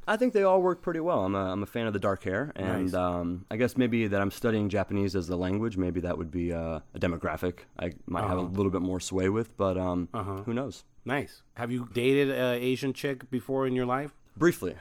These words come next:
Speaker 1: briefly.
Speaker 2: Uh-huh.
Speaker 1: I did date, uh, an Asian lady for a brief time.
Speaker 2: How did that work out?
Speaker 1: Uh, well, it was a brief <laughs> it was obviously a brief time. <laughs>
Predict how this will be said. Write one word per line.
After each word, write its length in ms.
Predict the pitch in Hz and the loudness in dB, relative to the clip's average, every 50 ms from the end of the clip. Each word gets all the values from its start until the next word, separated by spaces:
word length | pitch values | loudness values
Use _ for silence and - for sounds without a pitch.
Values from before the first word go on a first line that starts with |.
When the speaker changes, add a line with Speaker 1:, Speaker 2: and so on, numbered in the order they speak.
| - - - | -14 -14 -6
Speaker 1:
briefly. 340 | - 113 113 101 - 85 - - | -2 -2 -2 -2 -2 -8 -10 -10
Speaker 2:
Uh-huh. 300 | 87 90 90 92 87 87 90 | -10 -10 -10 -10 -8 -8 -6
Speaker 1:
I 20 | - | -4
did 160 | 95 92 85 | -4 -2 -2
date, 200 | 95 87 87 - - | -2 -2 -2 -4 -6
uh, 220 | 85 85 85 82 80 - | -10 -8 -8 -8 -8 -8
an 120 | 87 78 | -8 -8
Asian 320 | 78 85 82 82 85 85 | -6 -6 -6 -6 -6 -6
lady 260 | 82 80 78 78 80 73 71 - - _ | -6 -6 -6 -6 -8 -8 -12 -18 -20 _
for 100 | - 87 | -12 -10
a 40 | 80 | -10
brief 200 | - - - - | -10 -12 -14 -14
time. 140 | - - - - - | -18 -20 -20 -20 -12
Speaker 2:
How 120 | - 107 107 | -8 -6 -6
did 60 | 95 90 | -4 -4
that 120 | 90 82 | -6 -8
work 180 | 82 80 - 92 | -8 -10 -12 -12
out? 160 | 80 78 - _ _ _ _ _ - | -14 -14 -16 _ _ _ _ _ -10
Speaker 1:
Uh, 200 | 90 87 87 82 80 | -8 -6 -6 -6 -6
well, 160 | 85 87 85 | -6 -6 -6
it 100 | 82 90 | -6 -8
was 120 | 85 82 78 | -8 -10 -12
a 40 | 80 | -12
brief 180 | 92 87 - - - - | -12 -10 -10 -10 -6 -2
<laughs> 180 | 165 135 - 185 | 0 0 2 2
it 140 | 160 117 | 0 0
was 100 | 113 143 | 0 0
obviously 280 | 131 131 135 107 117 127 | 0 0 0 0 -2 -2
a 60 | 104 95 - - - - | -2 -4 -8 -16 -16 -12
brief 180 | - - - - | -12 -12 -10 -10
time. 380 | - 78 78 - - 95 135 - | -12 -12 -12 -10 -12 -12 -12 -12
<laughs> 60 | - | -14